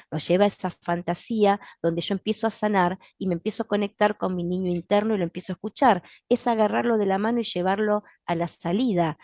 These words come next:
porque yo sigo siendo esa niña, ¿no? En algún espacio de mí esa niña está, esa niña está, y esa niña que está conmigo tiene que transitar mi mundo,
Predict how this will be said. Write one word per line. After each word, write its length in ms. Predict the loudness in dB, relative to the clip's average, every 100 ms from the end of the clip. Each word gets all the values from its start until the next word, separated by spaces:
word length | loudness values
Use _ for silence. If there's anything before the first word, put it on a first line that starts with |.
| -12 -6
porque 280 | -4 -4
yo 160 | -2 -2
sigo 340 | 0 0 0
siendo 280 | 0 -2 -2
esa 200 | -2 -2
niña, 480 | -2 -4 -4 -8 -10 _ _
¿no? 280 | 0 0 -2 -10 -6
En 100 | -2
algún 240 | 0 0
espacio 380 | 0 0 -2 0
de 100 | 0
mí 100 | 0
esa 180 | -2 -2
niña 280 | -2 0 -2
está, 640 | -4 -2 2 4 4 0 -6 _
esa 240 | -6 -2 -2
niña 260 | 0 -2
está, 440 | -4 _ 2 2 0 -12 -4
y 80 | -2
esa 220 | 0 -2
niña 360 | 0 0 0
que 220 | -2 -6 -6
está 360 | 2 2 2 -6 _
conmigo 640 | -4 -2 0 4 4 2 _ -2
tiene 220 | 0 0
que 100 | -2
transitar 680 | -4 -4 -6 -4 0 0 -4 _ -4
mi 140 | 0
mundo, 680 | 2 2 2 2 0 -2 -4